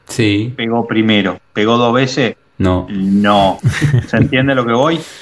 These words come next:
Speaker 1: Desaparecieron.
Speaker 2: Hay un mon-, eh, Altavista, eh, uno de los primeros buscadores de
Speaker 1: <laughs> ¿Te
Speaker 2: internet.
Speaker 1: acordás de Altavista, por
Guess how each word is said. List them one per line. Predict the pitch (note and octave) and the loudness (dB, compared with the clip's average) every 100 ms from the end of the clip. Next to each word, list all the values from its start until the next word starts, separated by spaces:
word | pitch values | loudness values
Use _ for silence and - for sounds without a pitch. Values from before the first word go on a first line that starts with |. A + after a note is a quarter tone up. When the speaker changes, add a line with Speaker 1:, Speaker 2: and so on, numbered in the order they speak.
| - | -8
Speaker 1:
Desaparecieron. | A#2 A2 C3+ A#2+ B2+ B2+ C#3 C#3 | -2 -2 -2 -2 2 4 4 4
Speaker 2:
Hay | C#3 - | 2 0
un | |
mon-, | - - _ _ _ - | -8 -18 _ _ _ -4
eh, | B2+ B2+ B2 B2 B2+ | 0 2 2 0 0
Altavista, | C#3 C#3 - D3 E3+ E3+ - B2 G#2 G#2 _ _ | -2 -2 -2 0 0 -4 -2 -2 0 -6 _ _
eh, | A#2 A2+ | -8 -4
uno | B2 C#3 | 0 4
de | C3+ | 4
los | B2+ | 2
primeros | - B2 C3 C3+ | -2 -2 0 2
buscadores | B2 G3 B2 B2 C3 B2 | 0 2 4 4 4 2
de | |
Speaker 1:
<laughs> | A2+ | 2
¿Te | C3+ | 2
Speaker 2:
internet. | A#2 - - | 2 4 2
Speaker 1:
acordás | G#3 - | 2 2
de | B3 | 2
Altavista, | F#3+ - C3+ G3+ D3+ - G2+ | 0 -2 -4 -4 -6 -8 -10
por | G2 | -8